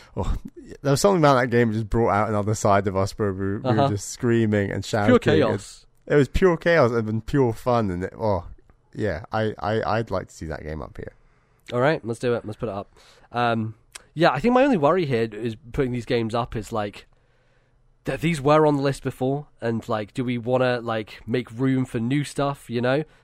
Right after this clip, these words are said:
Speaker 2: Um,
Speaker 1: That's fair, that's fair. I feel like the f-, the fresher games on this list, so the Death's Door, Tiny
Speaker 2: Yeah.
Speaker 1: Kitten, uh, Oli Oli World, I think all, Kazuya and the Wild Mouse, I think all of them, one of us is more keen than the other.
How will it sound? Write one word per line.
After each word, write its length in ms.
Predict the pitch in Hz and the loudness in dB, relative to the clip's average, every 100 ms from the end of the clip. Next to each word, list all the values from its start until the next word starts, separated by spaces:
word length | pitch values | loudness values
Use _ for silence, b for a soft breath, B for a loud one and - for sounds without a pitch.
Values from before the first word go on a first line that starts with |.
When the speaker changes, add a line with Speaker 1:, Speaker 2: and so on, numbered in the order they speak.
| b | b
Speaker 2:
Um, 560 | 113 110 110 107 107 104 | -2 0 0 -2 -4 -4
Speaker 1:
That's 160 | 139 | -4
fair, 300 | - 131 185 117 | -2 0 0 -2
that's 160 | 120 | -6
fair. 320 | 156 147 127 - b b b b b | -2 -2 -2 -6 b b b b b
I 120 | - | -4
feel 240 | 135 160 151 | 0 6 6
like 180 | 156 139 | 6 4
the 60 | |
f-, 160 | - - | -4 -4
the 120 | 127 | -6
fresher 480 | - 139 135 - 131 | -2 0 0 0 -2
games 320 | 117 113 107 | 2 2 2
on 120 | 107 | 0
this 180 | 101 - | -2 -4
list, 240 | 90 85 | -4 -4
so 120 | - 87 | -4 -4
the 80 | 101 | -4
Death's 400 | 117 101 - - | -2 -2 -4 -8
Door, 380 | 113 98 78 - | -4 -4 -4 -6
Tiny 380 | - 104 98 - | -2 -2 -2 -4
Speaker 2:
Yeah. 320 | 107 98 92 | -4 -2 -2
Speaker 1:
Kitten, 280 | 82 76 80 b b - | -4 -8 -10 b b -10
uh, 600 | 90 85 82 80 80 76 - | -6 -4 -2 -4 -6 -8 -2
Oli 180 | 127 113 | 0 2
Oli 220 | 104 101 | 0 -2
World, 480 | 92 92 87 85 - | -2 -4 -4 -6 -6
I 120 | 101 | -8
think 340 | - 120 113 | -4 -2 0
all, 300 | - 120 131 | 0 2 0
Kazuya 380 | - 127 107 113 | -2 -6 -4 -2
and 80 | 113 | 0
the 40 | |
Wild 160 | 110 110 | 2 2
Mouse, 320 | 120 101 - | 0 0 -2
I 60 | 101 | -4
think 200 | 139 131 | -4 -4
all 340 | 127 123 120 117 | -2 0 0 -2
of 160 | 107 | -2
them, 400 | 101 95 95 131 226 | -2 0 -2 -4 -6
one 340 | 110 107 104 | -2 0 0
of 120 | 98 | -2
us 280 | 90 92 - | -4 -6 -8
is 160 | 101 101 | -8 -4
more 240 | 98 92 | -4 -4
keen 320 | - 98 95 90 | -8 -6 -4 -4
than 120 | 87 | -4
the 160 | - - | -6 -8
other. 360 | 82 65 - | -10 -10 -14